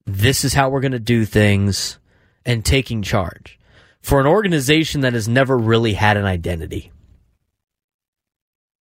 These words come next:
That's been the key phrase a lot from a lot of these players, identity. Where they obviously talked about it with Mike Shildt as he made his rounds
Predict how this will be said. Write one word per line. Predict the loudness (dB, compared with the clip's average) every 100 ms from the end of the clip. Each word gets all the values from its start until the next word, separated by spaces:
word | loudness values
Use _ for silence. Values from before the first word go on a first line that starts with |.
| _ _
That's | -2 -2 -2
been | -4 -4
the |
key | -6 -4 -4
phrase | 0 2 2 2 -4
a | -4
lot | 0 2 0 -2
from | -4
a | 0
lot | 2 0
of | -2
these | -4
players, | -4 -4 -4 -4
identity. | -4 -4 0 0 0 -6 -10 _ _ _ _ _ _ _ _ _ _ _ _ _ _ _ _ -18 -6
Where | -4
they | -2 -2
obviously | 0 0 0 -4 -2
talked | 0 0 0
about | -2 0
it |
with | 0 0
Mike | -2 -2
Shildt | 0 2 2
as | 0 -2
he | -2
made | 0 0 0
his | -2 -2
rounds | 0 0 0 -6